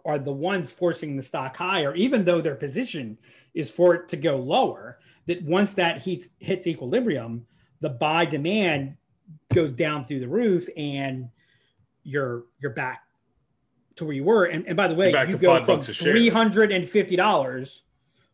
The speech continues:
Speaker 1: to two dollars in, like, two trades. And that's a slight exaggeration. I saw a great quote that I had heard before, but the, you know, the market can remain irrational for a longer period of time than you can remain liquid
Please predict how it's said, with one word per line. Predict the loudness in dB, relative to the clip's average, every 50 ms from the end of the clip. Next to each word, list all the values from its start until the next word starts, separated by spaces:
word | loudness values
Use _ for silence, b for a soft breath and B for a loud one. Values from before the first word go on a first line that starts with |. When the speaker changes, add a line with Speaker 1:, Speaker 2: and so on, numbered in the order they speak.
| _ _
Speaker 1:
to | -2 -2 -2 0
two | 0 0 2
dollars | 4 4 4 4 2 0 -2 -4 -6 -8 -8 -8
in, | -8 -6
like, | -6 -8 -6
two | -4 -4 -4
trades. | -2 0 -2 -2 -4 -8 -18 -20 -20 _ _ _ _ _ _ _ -12
And | -10 -8 -8
that's | -8 -10 -12
a | -10
slight | -6 -4 -4 -4
exaggeration. | -4 -6 -8 -10 -12 -12 -16 -18 -18 -20 -20 _ _ _ B B B B B
I | -4
saw | 0 2 4 4
a |
great | 4 4 4 2 2 2
quote | 2 2 4 2 2
that | -2 0
I | 0 0
had | 0 -2 -4 -4
heard | 0 0 0 0 0
before, | -2 -8 -8 -4 -2 0 0 0
but | -2 -4 -6 -8
the, | -8 -12 -8
you | -8 -6
know, | -6
the | -6
market | -6 -6 -2 0 0 0 2 2 0 0 -2 -8 _ b b b b b b b _
can | -2 -2 0 0 0
remain | -2 -4 -4 -4 -4 -2 -2 0 0 0 -2 -4 -6 -8
irrational | -8 -8 -8 -6 -6 -8 -8 -8 -10 -10 -8 -6 -6 -6 -6 -8 -10 _ _ _ _ _ _
for | -4 -2 -2 0
a | -2
longer | -4 -4 -4 -2 -2 -2 -2 -2 -4
period | -6 -4 -6 -4 -4 -4
of | -4 -6
time | -8 -8 -8 -6 -6 -6 -6 -6
than | -8 -10 -10
you | -8 -8 -8
can | -8 -8 -10 -10 -10
remain | -8 -10 -10 -10 -12 -12 -8
liquid | -8 -8 -8 -10 -14